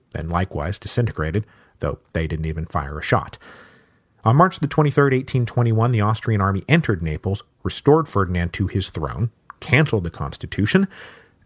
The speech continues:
and that was that. A couple of other revolutionary uprisings then got going in northern Italy at the same time. This was all supposed to be taking place at the same time,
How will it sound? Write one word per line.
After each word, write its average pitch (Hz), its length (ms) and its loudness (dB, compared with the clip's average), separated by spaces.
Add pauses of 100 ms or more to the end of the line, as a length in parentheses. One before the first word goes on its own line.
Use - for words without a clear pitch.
(100)
and 123 140 4
that - 140 -6
was 107 140 2
that. - 220 -2 (1200)
A 110 60 0
couple 139 320 2
of 98 80 0 (100)
other 147 320 6
revolutionary 107 680 2
uprisings 98 680 0
then 98 180 2
got 82 200 -2
going 95 280 2
in 85 160 -2
northern 123 460 2
Italy 90 300 -2
at - 120 -8
the 92 60 -6
same 107 380 0
time. 92 380 0
This 92 160 -4
was 95 100 -2
all 85 120 0
supposed 110 420 0
to - 60 -8
be 80 100 -4
taking - 300 -6
place - 340 2
at - 60 -4
the 82 80 -6
same - 280 -4
time, - 300 -2